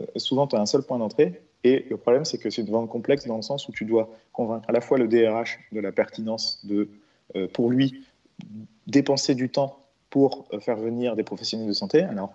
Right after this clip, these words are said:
grâce à la solution, aujourd'hui, il peut le faire en trois clics. Et ça va très, très vite. Donc,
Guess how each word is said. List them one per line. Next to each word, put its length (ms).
grâce 320
à 20
la 100
solution, 560
aujourd'hui, 280
il 60
peut 100
le 60
faire 180
en 60
trois 220
clics. 320
Et 220
ça 140
va 120
très, 160
très 160
vite. 280
Donc, 180